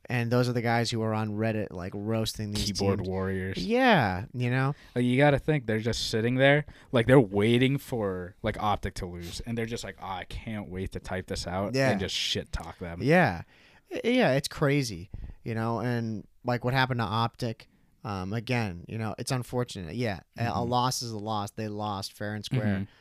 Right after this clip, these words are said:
Speaker 1: But people out here, Scump needs to retire. They
Speaker 2: Mm-hmm.
Speaker 1: gotta drop Dashy.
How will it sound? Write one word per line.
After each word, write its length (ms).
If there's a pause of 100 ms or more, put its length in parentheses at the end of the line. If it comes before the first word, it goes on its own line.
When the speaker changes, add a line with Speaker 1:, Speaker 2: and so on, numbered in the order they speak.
Speaker 1:
But 160
people 260
out 220
here, 200
Scump 420
needs 240
to 100
retire. 760 (240)
They 140
Speaker 2:
Mm-hmm. 120
Speaker 1:
gotta 100
drop 340
Dashy. 800